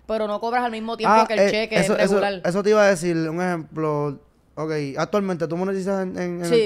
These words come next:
Speaker 2: TikTok.
Speaker 1: sí,
Speaker 2: Y
Speaker 1: yo vivo de eso, literal.
Speaker 2: a ti, a ti te deja retirar como semanal, mensual.
Speaker 1: Ah, yo en el Creativity Program,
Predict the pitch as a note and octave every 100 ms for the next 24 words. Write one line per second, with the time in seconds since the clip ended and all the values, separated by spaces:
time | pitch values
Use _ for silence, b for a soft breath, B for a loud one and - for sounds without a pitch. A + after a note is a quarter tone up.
0 | F3 D#3+ D#3 C#3+ D#3 A#3 G#3+ G#3+ G#3 A3
1 | G#3+ F#3 F3+ E3+ E3 E3 D#3 E3 F3+ G3
2 | G3+ G3+ G3 G3+ G#3 G3+ G3 G3 F#3+ F3+
3 | D#3 - _ _ C#3+ D3 D3 D3 D3 C3+
4 | C3 E3+ E3+ E3+ E3 D3 C3+ - - C#3+
5 | C3 - D3+ D#3 D#3 B3 B3 G#3+ A#3+ B3+
6 | C4 B3+ - B3+ B3+ B3+ B3 A3+ - C4+
7 | C4 C#4 C#4 D#4 D#4+ D#4+ D4 A3 G#3+ G3
8 | F#3+ G#3